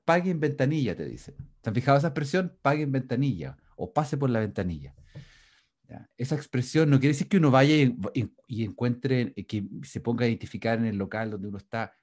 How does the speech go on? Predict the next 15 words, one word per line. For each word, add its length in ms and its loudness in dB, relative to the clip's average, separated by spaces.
cuál 160 0
es 60 0
la 60 -4
ventana 360 -4
más 200 -6
pequeña 640 -6
para 320 -8
que 100 -10
sea 100 -6
el 60 -8
diminutivo 400 -8
de 100 -6
ventana, 540 -4
sino 280 -14
que 240 -12